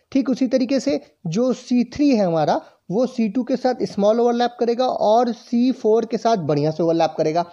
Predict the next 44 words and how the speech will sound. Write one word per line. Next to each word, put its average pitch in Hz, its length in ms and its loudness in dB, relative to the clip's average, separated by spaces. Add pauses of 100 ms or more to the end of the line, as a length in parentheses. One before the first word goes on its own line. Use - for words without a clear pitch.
(300)
तो 240 100 -2
इस 254 240 0
वजह 240 260 2
से 277 220 -2
जो 254 280 -2 (100)
एक, 208 340 -2
दो, 240 180 0
तीन, 240 380 -2
चार, 185 340 -2
चारों 220 400 0
कार्बन 196 400 -2
हैं, 165 240 0 (300)
इन 202 160 2
चारों 214 420 0
कार्बन 220 400 0
के 233 120 -2
पी 208 240 -2
ऑर्बिटल 196 480 0
जो 170 180 -4
हैं 175 180 -2
वो 190 260 -4
एक 196 180 2
दूसरे 175 360 -4
के 202 120 -6
साथ 196 200 -2 (180)
ओवरलैपिंग 165 640 0 (320)
कर 147 160 2
डालेंगे, 135 440 0 (160)
ठीक 214 160 -4
है। 285 120 2 (300)
और - 240 0
इस 254 220 -2
ओवरलैपिंग 208 680 0
की 208 160 -4
वजह 160 360 0
से 240 260 0 (320)
आपको 202 480 -2
एक 208 420 0
जो 180 80 -2
है 143 160 -4
सब, 156 400 -6
सब 135 140 -4
मिल 139 140 -2
गए, 262 180 0